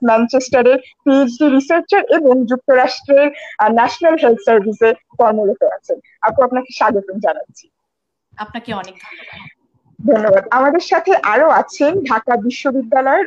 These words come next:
Speaker 1: উন্নয়ন অধ্যয়ন বিভাগের assistant professor, আমাদের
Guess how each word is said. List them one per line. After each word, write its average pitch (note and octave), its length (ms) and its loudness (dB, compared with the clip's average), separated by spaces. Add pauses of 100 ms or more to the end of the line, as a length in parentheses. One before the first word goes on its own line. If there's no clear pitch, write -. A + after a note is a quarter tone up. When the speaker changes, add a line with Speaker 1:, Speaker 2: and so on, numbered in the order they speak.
(120)
Speaker 1:
উন্নয়ন C#4+ 480 0
অধ্যয়ন A#3+ 560 0
বিভাগের A3 520 0 (260)
assistant C4 580 -2
professor, A#3+ 460 0
আমাদের B3 340 0